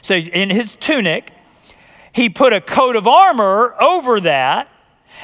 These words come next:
and a bronze helmet on his head. So David fast-, David fastened on his sword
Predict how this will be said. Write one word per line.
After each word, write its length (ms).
and 380
a 80
bronze 400
helmet 260
on 200
his 140
head. 400
So 220
David 400
fast-, 540
David 320
fastened 560
on 260
his 140
sword 440